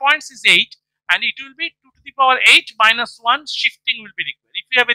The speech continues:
three disk, two to the power three, that means eight minus one, seven, we have to make transfer. This is a Tower of Hanoi problem, and there's a typical, uh, N P problem, uh, or it is the exponential problem, because it,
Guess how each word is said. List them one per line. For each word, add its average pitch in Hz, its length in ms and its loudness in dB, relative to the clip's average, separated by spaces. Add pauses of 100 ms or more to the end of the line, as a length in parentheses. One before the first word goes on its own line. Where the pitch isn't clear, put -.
three 277 160 2
disk, 277 240 2 (340)
two 247 140 -18
to - 80 -16
the 254 80 -18
power 240 240 4
three, 262 320 0
that 214 140 4 (100)
means 214 320 -10
eight 247 260 4
minus 202 300 -2
one, 165 220 -2
seven, 240 420 2 (400)
we 190 80 -2
have 202 160 0
to 220 100 -20
make 208 160 0
transfer. 175 440 -2
This 220 80 -18
is 262 120 -4
a - 140 0
Tower 226 220 6
of 220 100 -2
Hanoi 226 320 4
problem, 170 340 -8 (480)
and 196 160 0
there's 240 140 -6
a 254 160 -6
typical, 311 460 -4
uh, 208 360 -10 (280)
N 247 200 4
P 214 140 -2
problem, - 360 -10 (480)
uh, 190 120 2 (160)
or 240 80 6
it 233 160 -2
is 254 120 -10
the 285 120 -6
exponential 247 720 -2
problem, - 240 -20 (160)
because 220 300 -4 (300)
it, 233 120 0